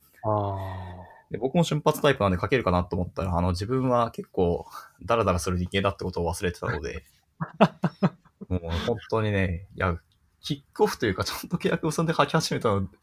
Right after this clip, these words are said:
Speaker 2: いつだっけなみたいな、だいぶ前なんですよ。もう半年以上前で、まだ書いてないのか、俺っていうのがもう反省なので、あ、もうそうですね。来年っていうか、もう今年の年末はもうそればっかり書いてると思います。
Speaker 1: いやー、でも、すごいっすね。本書けるぐらい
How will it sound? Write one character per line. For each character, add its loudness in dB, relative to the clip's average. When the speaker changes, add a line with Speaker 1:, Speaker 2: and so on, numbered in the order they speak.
Speaker 2:
い 0
つ -2
だ 2
っ -8
け -2
な 2
み 0
た -2
い 2
な、 -2
だ 4
い 4
ぶ 0
前 4
な -2
ん -2
で -4
す -8
よ。 -2
も 2
う -2
半 0
年 0
以 2
上 2
前 4
で、 -2
ま 2
だ 2
書 4
い 4
て 2
な 6
い 4
の 2
か、 0
俺 4
っ 2
て -6
い 4
う 2
の 2
が 0
も 0
う -2
反 -2
省 0
な 0
の -4
で、 -10
あ、 2
も 2
う 0
そ -4
う -4
で -6
す -10
ね。 -10
来 0
年 2
っ -6
て -4
い -4
う -4
か、 -6
も -4
う -14
今 -16
年 0
の 0
年 0
末 0
は 6
も 4
う 4
そ -6
れ 4
ば 2
っ -16
か 0
り -4
書 0
い -2
て -4
る -6
と -8
思 -12
い -20
ま -20
す。 -20
Speaker 1:
い 2
や 0
ー、 0
で 4
も、 0
す -10
ご 4
い 6
っ 4
す -8
ね。 2
本 2
書 -4
け -4
る 2
ぐ 2
ら 4
い -4